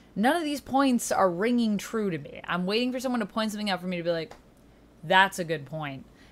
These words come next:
It hasn't happened yet, so maybe you got the good points, and maybe I'll be able to, or I'll be able to at least get it. I mean, I kinda get it, but I don't really get it. The last few things that I just wanted to say is that Beric the horse must be protected at all costs. I love his adventures,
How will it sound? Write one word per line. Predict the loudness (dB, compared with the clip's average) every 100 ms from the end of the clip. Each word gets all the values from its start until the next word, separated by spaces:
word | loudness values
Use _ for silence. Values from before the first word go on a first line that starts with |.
| -14
It |
hasn't | -4 -2 0 0
happened | 0 -2 -8
yet, | -10 -12 -12
so | -6 -2 -2 -2 -6 -16 -20 -6
maybe | -2 0
you | 0 2
got | 2 0
the | -4
good | -10 -10
points, | -12 -12 -12
and | -8
maybe | -6 0
I'll | 2 2
be | 2 0
able | 0
to, | 0 -2
or | 0 0 0 0
I'll | 0 2
be | 2
able | 0
to | 2
at | -2
least | -2 -6 -8 -12 -8
get | 0 0 0
it. | -10 -16 -18 -20 -20 -20 -20 -20 -20 -20 -20 -20 -20 -14
I | -4 0
mean, | 0
I |
kinda | -2 0 0 2
get | 4
it, | 4 0 -6 -10 -2
but |
I | 0
don't | 2
really | -2 -4
get | -4 -6
it. | -10 -14 -14 -4
The | 2 6 6
last | 8 6 6
few | -2 -4
things | -2 0
that | 2
I | 2
just | 2 -2
wanted | -4 -6
to | -8
say | -6 -2 -2 -4
is | -6 -2
that | -2 -2 -2
Beric | -2 0 0
the | 0 -2
horse | 0 0 -2 -6 -6
must | -6 -4
be | -8
protected | -6 -8 -4 -6 -2 -4
at | -2 -2
all | -2
costs. | -4 0 2 2 -4 -10 -4
I | -2
love | 0 0
his | 0 -2
adventures, | -2 -2 -2 -2 -4 -2 -4